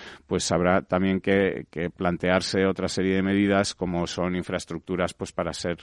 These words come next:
más resilientes a, a lo que vaya ocurriendo con este cambio climático, es decir, a estas lluvias más frecuentes, menos,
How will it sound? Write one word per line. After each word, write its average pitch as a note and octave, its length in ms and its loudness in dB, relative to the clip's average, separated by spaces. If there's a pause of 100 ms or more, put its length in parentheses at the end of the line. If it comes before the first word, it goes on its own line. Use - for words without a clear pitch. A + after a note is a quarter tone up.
más F2 260 -4
resilientes F2 840 -2
a, D#2+ 180 0
a - 180 -6
lo D#2+ 120 -6
que - 140 -6
vaya D#2+ 500 -2
ocurriendo D#2+ 540 -4
con D#2 180 -6
este D#2+ 180 -6
cambio D#2+ 240 0
climático, E2 460 2
es D2+ 80 -4
decir, E2+ 260 -4
a E2 40 0
estas D#2+ 280 -4
lluvias E2 300 0
más E2 180 -6
frecuentes, F#2 640 0
menos, E2 560 -2